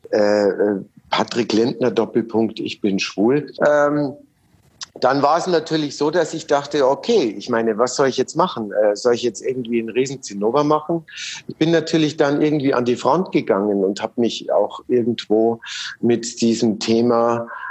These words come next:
äh, der Öffentlichkeit, äh, gestellt. Und, äh, ich glaube, auch im Nachhinein war das genau der richtige Weg, ähm,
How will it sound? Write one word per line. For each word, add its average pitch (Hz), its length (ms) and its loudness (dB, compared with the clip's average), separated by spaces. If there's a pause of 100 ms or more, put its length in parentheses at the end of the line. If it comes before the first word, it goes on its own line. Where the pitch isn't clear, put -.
(120)
äh, 117 180 2
der 113 160 4
Öffentlichkeit, 110 1400 0
äh, 101 260 2
gestellt. 113 840 0
Und, 104 480 -2
äh, 95 320 0 (400)
ich - 80 -14
glaube, 123 340 2
auch 113 140 0
im 104 160 2
Nachhinein 117 560 2
war 110 160 2
das 113 380 -2 (440)
genau 104 300 2
der 113 180 0
richtige 101 500 -2
Weg, 107 540 0 (640)
ähm, 107 580 0